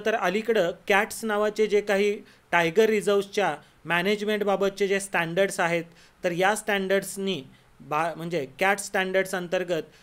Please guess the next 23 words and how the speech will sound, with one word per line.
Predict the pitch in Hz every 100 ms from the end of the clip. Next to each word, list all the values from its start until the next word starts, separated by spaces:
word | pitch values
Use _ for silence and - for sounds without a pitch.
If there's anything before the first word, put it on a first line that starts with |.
| _ 131
देशामधल्या | 180 175 214 214 208 208 208
जर | 202 202
बघितलं | 190 220 208 180 180
तर | 190
काय | 185 185
आहेत? | 185 226 - _ _ _ _ _ _ _ _ _ - - - - -
अ, | 156 156 151 -
चौदा | 202 202 220
जवळपास, | 226 214 208 214 214
अ, | 202 160
सॉरी, | 156 165 131 131 -
अ, | 151 143 139 139 135 135 135 - _ _ _ _ _
अकरा | 165 170 220 233
व्याघ्र | 220 208 214
प्रकल्पांना | 208 196 202 208 196 196
काय | 190 185
करण्यात | 190 185 185
आलेलं | 185 185 185
आहे | 175
बरं? | 190 269 - _ _ _ - - _ _ _ _ _ _ _ _ _ _ _ _ _ _ _ _ _ _ _ _ _ _ _ _ _ - _ _ - - - - - _ - - _ _ - - -
अकरा | 156 180 185
नाही, | 165
चौदा. | 180 165 143 135